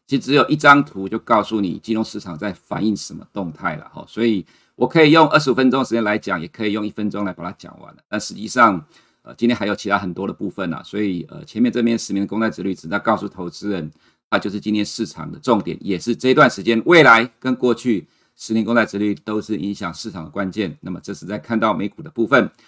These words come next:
再来我们看到呢，呃，这是十年公债殖利率，今天收盘，呃，涨了二点二九percent，来到四点二八了哈。那么现在对于明年的终点预期已经确定是在五个percent了，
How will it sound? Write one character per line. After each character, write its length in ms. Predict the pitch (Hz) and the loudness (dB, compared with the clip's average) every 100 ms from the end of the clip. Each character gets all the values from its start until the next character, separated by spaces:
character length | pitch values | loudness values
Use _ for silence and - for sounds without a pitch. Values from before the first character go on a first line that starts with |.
| _ _ - | _ _ 4
再 100 | 151 | 8
来 60 | |
我 60 | 139 | 8
们 80 | 127 | 6
看 200 | 165 156 | 4 8
到 180 | 165 151 | 8 10
呢， 280 | 147 143 - _ _ _ _ _ _ _ _ | 8 6 2 _ _ _ _ _ _ _ _
呃， 160 | 117 107 | -2 2
这 80 | 147 | 2
是 80 | 151 | 2
十 140 | 120 | 2
年 100 | 123 | 2
公 80 | 131 | 4
债 100 | 127 | 2
殖 200 | - 113 | 2 0
利 80 | 123 | 2
率， 40 | |
今 140 | 127 | 2
天 80 | 131 | 0
收 200 | - 127 | 0 -4
盘， 280 | 113 113 95 - | 0 0 0 -8
呃， 240 | - 90 80 | -10 -10 -10
涨 160 | 90 | -12
了 80 | 101 | -2
二 80 | 151 | 0
点 100 | 127 | 2
二 60 | 135 | 0
九 140 | 110 | -2
percent， 380 | - - 135 90 _ _ _ | -6 0 0 0 _ _ _
来 100 | 113 | 2
到 160 | 131 135 | 8 8
四 200 | - 139 | 6 0
点 180 | 107 82 | 0 2
二 140 | 131 117 | 2 4
八 220 | 117 107 | 6 6
了 100 | 85 | 4
哈。 300 | 90 80 - | -4 -8 -10
那 120 | 95 | -2
么 160 | 113 117 | 2 2
现 240 | 147 139 | 4 4
在 240 | 127 139 127 | 6 6 6
对 220 | 135 120 | 4 4
于 40 | |
明 200 | 113 113 | 4 4
年 100 | 117 | 2
的 80 | 113 | 0
终 160 | 120 120 | 0 -2
点 140 | 101 | -2
预 120 | 80 | -2
期 160 | 113 98 | -4 -4
已 140 | 87 | -6
经 260 | 87 117 117 | 0 2 2
确 180 | - 123 | 0 -2
定 140 | 117 | 0
是 100 | 110 | -2
在 140 | - 92 | -4 -4
五 80 | 85 | -6
个 100 | 95 | -10
percent 340 | - 131 | -4 -2
了， 100 | 98 | -2